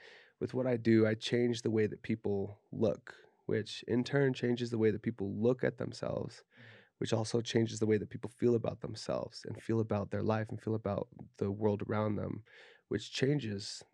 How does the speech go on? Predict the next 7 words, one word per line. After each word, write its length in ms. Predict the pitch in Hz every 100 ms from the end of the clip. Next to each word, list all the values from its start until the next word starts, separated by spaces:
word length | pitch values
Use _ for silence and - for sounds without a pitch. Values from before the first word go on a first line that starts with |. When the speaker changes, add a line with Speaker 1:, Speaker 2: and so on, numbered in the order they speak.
| -
Speaker 1:
people's 320 | 113 - -
lives. 540 | - - - - - -
And 340 | 107 92 92 - - - _ _ 104
that's 520 | 104 110 - - - _ _ _ _ _
so 680 | - - - 113 107 107 -
important. 720 | 104 104 - 107 101 101 101 98
And 320 | 98 95